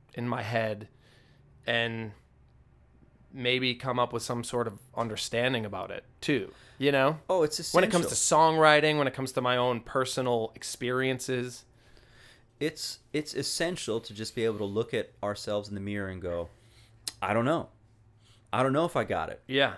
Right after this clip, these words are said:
Speaker 2: But I'm gonna try." And I'm not ashamed of that. In fact, the total opposite. In fact, I welcome it. I'm proud of it. I mean, that was something that I, that I said during my panel at, at Music Biz too, is I was just like, "Look, like, I,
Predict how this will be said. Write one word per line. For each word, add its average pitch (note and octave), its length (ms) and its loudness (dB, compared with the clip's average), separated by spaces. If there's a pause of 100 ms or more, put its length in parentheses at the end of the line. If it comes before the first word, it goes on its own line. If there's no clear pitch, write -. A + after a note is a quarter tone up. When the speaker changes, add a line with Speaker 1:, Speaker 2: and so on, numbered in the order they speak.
Speaker 2:
But C3 140 4
I'm D#3 100 0
gonna E3+ 140 0
try." F#3+ 380 -2 (460)
And A#2+ 160 0
I'm A#2+ 200 0
not B2 340 -2 (340)
ashamed A#2 540 -6
of D#2+ 140 -10
that. - 280 -12
In G#2+ 140 -4
fact, G#2+ 520 -2 (440)
the G#2 80 -10
total A2+ 260 -2
opposite. A2 340 -2
In G2+ 60 -8
fact, G2 300 -4
I G2 100 0
welcome A2 400 0
it. F2 80 -14
I'm F2+ 140 -10
proud A2 300 0
of - 120 -12
it. - 80 -20 (500)
I A2 80 -2
mean, B2 100 0
that D#3+ 140 2
was E3+ 100 -2
something D#3 340 -6
that B2+ 100 -2
I, B2 140 -4 (120)
that A2 100 -4
I G#2+ 80 0
said A#2 320 -6
during A2 320 -6 (140)
my F#2+ 240 -8
panel G2 440 -6
at, F2 140 -10 (240)
at - 160 -10
Music C#3+ 340 -8
Biz E2 280 -10
too, C#3+ 380 -6
is D#2+ 320 -12 (720)
I F#2+ 140 -6
was F#2+ 160 -6
just - 180 -10
like, G#2 160 -4
"Look, B2 180 -6
like, G#2+ 140 -4
I, G#2+ 220 -4